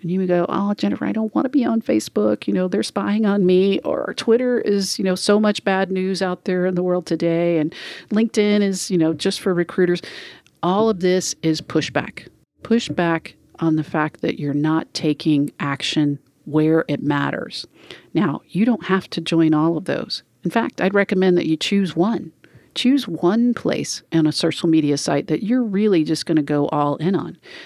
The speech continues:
that you're gonna post your thoughts, you're gonna build meaningful relationships,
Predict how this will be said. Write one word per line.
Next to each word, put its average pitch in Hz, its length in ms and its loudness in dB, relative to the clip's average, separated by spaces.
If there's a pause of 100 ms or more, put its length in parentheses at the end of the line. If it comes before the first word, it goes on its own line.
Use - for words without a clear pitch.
that 165 100 0
you're 196 140 0
gonna 190 160 0
post 170 340 -2
your 143 80 -4
thoughts, 214 480 -2 (300)
you're 170 100 2
gonna 160 180 2
build 147 300 0
meaningful 151 380 2
relationships, 190 720 0